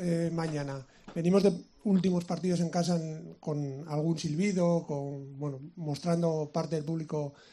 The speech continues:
eh, bueno, decepción, enfado, no sé cómo definirlo. En esta fase de, de la temporada, en la que solo quedan cuatro partidos en casa, en la que está todo igualadísimo y que jugar en casa puede marcar la, la diferencia,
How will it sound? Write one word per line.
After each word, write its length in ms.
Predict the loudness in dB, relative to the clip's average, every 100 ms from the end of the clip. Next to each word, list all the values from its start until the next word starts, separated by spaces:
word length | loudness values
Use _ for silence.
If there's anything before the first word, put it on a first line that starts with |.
| -20 _ -2
eh, 540 | 0 0 -2 -6 -8
bueno, 220 | -10 -8
decepción, 520 | -8 -10 -4 2 4 2
enfado, 340 | 0 0 0
no 80 | -2
sé 100 | -4
cómo 180 | -4 -2
definirlo. 540 | -2 -2 -2 -2 -4 -8 -20 -20 _ _ -20 -20
En 460 | -18 -12 -6 0
esta 280 | 2 4 4
fase 340 | 6 6 6 4
de, 420 | 4 4 2 2
de 220 | 2 0
la 160 | 0 -2
temporada, 440 | -2 -2 0 0
en 60 | -2
la 100 | -4
que 80 | -4
solo 280 | 2 2
quedan 300 | 2 0 -2
cuatro 300 | -2 -2 -2
partidos 320 | -4 -4 -6 -6
en 100 | -6
casa, 260 | -6 -4
en 60 | -6
la 100 | -8
que 60 |
está 260 | -10 -10 -8
todo 640 | -4 -4 -4 -6 -8 -12 -12
igualadísimo 720 | -8 -6 -6 -6 -6 -6 -6 -8
y 40 |
que 260 | -10 -14 -16 _
jugar 280 | _ -4 -2
en 60 | -2
casa 320 | -4 -4 -4
puede 180 | -4 -6
marcar 340 | -6 -10 -8
la, 280 | -8 -8 -12 _ _ -10
la 100 | -8
diferencia, 540 | -6 -6 -6 -6 -6